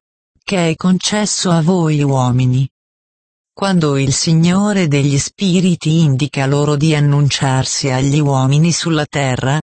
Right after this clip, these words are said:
di unirsi con la terra, allora questo agire visibile del cielo è una inesprimibile grazia per i figli degli uomini,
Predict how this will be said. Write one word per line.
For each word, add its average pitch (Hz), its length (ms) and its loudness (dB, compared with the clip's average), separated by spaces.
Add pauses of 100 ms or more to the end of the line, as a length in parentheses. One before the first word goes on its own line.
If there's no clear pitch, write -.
(140)
di 156 160 -2
unirsi 165 640 2
con 196 280 0
la 180 100 0
terra, 135 560 -2 (380)
allora 175 600 0
questo 151 420 -2
agire 156 460 0
visibile 160 680 2
del 143 160 0
cielo 190 540 0
è 165 180 2
una 170 200 2
inesprimibile 180 1080 2
grazia 196 720 -2
per 143 200 -2
i 135 60 0
figli 156 500 0
degli 170 320 2
uomini, 135 580 0